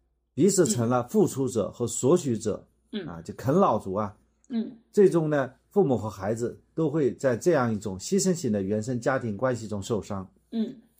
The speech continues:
Speaker 1: 在我们的周围啊，总能看到很多父母把生活的重心放在孩子身上，
Speaker 2: 嗯。
Speaker 1: 特别是家里只有，啊，一个孩子，一个独生子，全家人就为这个孩子服务。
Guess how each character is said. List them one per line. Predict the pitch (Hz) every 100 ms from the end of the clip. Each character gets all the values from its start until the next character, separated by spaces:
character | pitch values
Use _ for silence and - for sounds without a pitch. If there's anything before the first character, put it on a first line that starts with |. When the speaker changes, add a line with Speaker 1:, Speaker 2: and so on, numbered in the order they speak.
| _
Speaker 1:
在 | 202
我 | 190
们 | 143
的 | 143
周 | 180
围 | 165 120
啊， | 101
总 | 117
能 | 113
看 | 120 165
到 | 123
很 | 107
多 | 113
父 | 117 160
母 | 107
把 | 87 101
生 | 98 160
活 | 139
的 | 131
重 | 131 156
心 | 120 139
放 | 131 139
在 | 117
孩 | 95 113
子 | 131
身 | 120 110
上， | 98 90 _ _ -
Speaker 2:
嗯。 | 185 - _
Speaker 1:
特 | -
别 | 160
是 | 147
家 | 135 151
里 | 135
只 | 123 131
有， | 127 92 - _ _ _
啊， | - 104
一 | 110
个 | 165
孩 | 120 113
子， | 107
一 | 101
个 | 110
独 | 120
生 | 120 165
子， | 135 92 - -
全 | 110
家 | 127 160
人 | 131 104
就 | 113
为 | 110 107
这 | 117
个 | 107 87 - _ _ _ _
孩 | - 98 110
子 | 117
服 | 110 98 104
务。 | 101